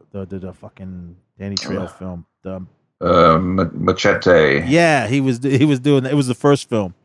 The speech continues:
Speaker 1: Ah, that's when I met, uh,
Speaker 2: Oh,
Speaker 1: the angel and the
Speaker 2: gosh.
Speaker 1: woman of my dreams, uh, the one and only Michelle Rodriguez. She touched my hand. I told her I loved her, and she walked out of my life,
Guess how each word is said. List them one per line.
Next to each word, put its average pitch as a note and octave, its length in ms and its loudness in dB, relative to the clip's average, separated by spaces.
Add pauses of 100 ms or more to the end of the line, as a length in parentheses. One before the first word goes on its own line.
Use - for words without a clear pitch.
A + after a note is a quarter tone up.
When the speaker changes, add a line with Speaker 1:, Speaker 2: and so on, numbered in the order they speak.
(580)
Speaker 1:
Ah, G#2+ 360 -10
that's - 140 -18
when A2 120 -8
I G#2+ 100 -4
met, G#2 380 -6
uh, F#2+ 240 -6 (540)
Speaker 2:
Oh, G2+ 460 6
Speaker 1:
the - 180 2
angel C#3 400 4
and B2 200 2
the A2 60 4
Speaker 2:
gosh. A2 100 2
Speaker 1:
woman C#3+ 260 4
of C3+ 80 4
my C3 160 4
dreams, A2 720 0
uh, G#2 160 -4
the G2 100 -2
one C3+ 220 2
and C3 140 2
only B2+ 220 4
Michelle A#2+ 380 -2
Rodriguez. G#2+ 680 -2
She - 160 -12
touched C#3+ 340 -2
my C3 140 -4
hand. C#3+ 380 -2
I B2+ 60 0
told C3+ 300 2
her B2+ 80 4
I A#2 40 2
loved C#3 340 0
her, C#3 220 0 (540)
and G2+ 60 -12
she - 140 -4
walked G#2+ 320 0
out G#2+ 140 -2
of G2+ 60 -4
my G2+ 100 -6
life, F2 420 -14